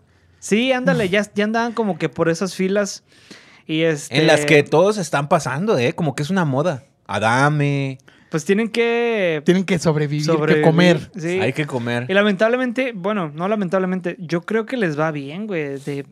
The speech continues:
Speaker 1: ah,
Speaker 3: De
Speaker 1: sí,
Speaker 3: ven-, de
Speaker 1: de ve-,
Speaker 3: vender
Speaker 1: de ven-,
Speaker 3: pendejadas.
Speaker 1: de vender humo, de levantar, eh, polvo, güey. Por eso creo que lo hacen, ¿no? Y ahí los jalan a más cosas y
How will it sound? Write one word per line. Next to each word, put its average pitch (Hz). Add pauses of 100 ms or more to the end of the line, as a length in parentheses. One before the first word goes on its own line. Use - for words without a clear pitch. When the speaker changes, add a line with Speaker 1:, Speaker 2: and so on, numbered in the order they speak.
Speaker 1:
ah, 151
Speaker 3:
De 151
Speaker 1:
sí, 170
Speaker 3:
ven-, 165
de -
Speaker 1:
de 160
ve-, 160
Speaker 3:
vender -
Speaker 1:
de 160
ven-, 160
Speaker 3:
pendejadas. 160
Speaker 1:
de -
vender 156
humo, 190
de 156
levantar, 147 (120)
eh, 165
polvo, 190
güey. 156 (520)
Por 165
eso 190
creo 180
que 160
lo 143
hacen, 185
¿no? 185
Y 160
ahí 147
los 170
jalan 170
a 156
más 147
cosas 170
y 131